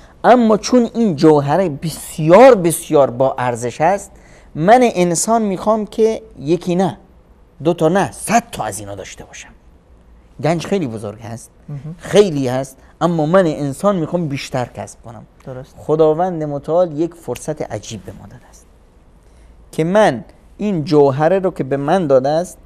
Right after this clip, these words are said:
Speaker 1: به همهٔ مؤمنان دیگه هم داده است. من به هر یکی از مؤمنان که نگاه کردم که مثل اون می‌خوام، خداوند به من می‌ده. چطور؟ اینه که من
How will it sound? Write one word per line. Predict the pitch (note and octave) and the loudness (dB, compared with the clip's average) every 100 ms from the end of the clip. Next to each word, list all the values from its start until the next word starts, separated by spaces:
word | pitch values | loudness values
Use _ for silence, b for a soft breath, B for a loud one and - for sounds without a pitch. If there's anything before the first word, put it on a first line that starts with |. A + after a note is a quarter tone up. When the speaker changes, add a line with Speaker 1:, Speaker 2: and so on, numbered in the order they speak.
| - D3+ | -16 -4
Speaker 1:
به | D3 | -2
همهٔ | D3+ G3 F#3+ | 0 0 0
مؤمنان | D#3 - D3 D#3+ D#3 | -2 -4 -4 -4 -4
دیگه | C3 D#3 | -4 -6
هم | C3 | -6
داده | A2+ A2 | -8 -10
است. | G#2+ A2+ - b b b b b - | -12 -14 -20 b b b b b -4
من | F#3+ A3+ F3+ | 2 2 2
به | E3 | 2
هر | E3 B3 B3+ | 2 4 4
یکی | G3 A#3 - E3+ | 2 -4 2 4
از | D#3+ D#3 | 4 0
مؤمنان | D#3+ D#3 E3+ G3 | -6 -6 -4 -4
که | D#3+ D#3 | -4 -4
نگاه | D#3+ E3+ D#3+ | 2 2 4
کردم | D#3 D3+ D#3 D3+ | 0 0 -2 -6
که | C#3+ | -6
مثل | D3+ D#3+ - D3+ - | -6 -6 -4 -6 -6
اون | D#3 | -8
می‌خوام، | D3 D#3 E3+ - G3 B3 B3+ - | -6 -2 -2 4 6 6 2 -12
خداوند | - C3 B2+ C3+ A#2 | -10 -6 -6 -6 -8
به | |
من | A2 G#2+ | -10 -10
می‌ده. | G#2+ G2+ G2+ _ _ _ _ _ - | -12 -16 -20 _ _ _ _ _ -14
چطور؟ | C3 A#2 B2 A#2 A2 _ _ _ _ _ b b b _ | -12 -8 -8 -8 -14 _ _ _ _ _ b b b _
اینه | G3+ G#3 D#3+ | -10 -6 -6
که | - C3+ | -8 -10
من | D3+ F3+ F#3+ | -8 -8 -10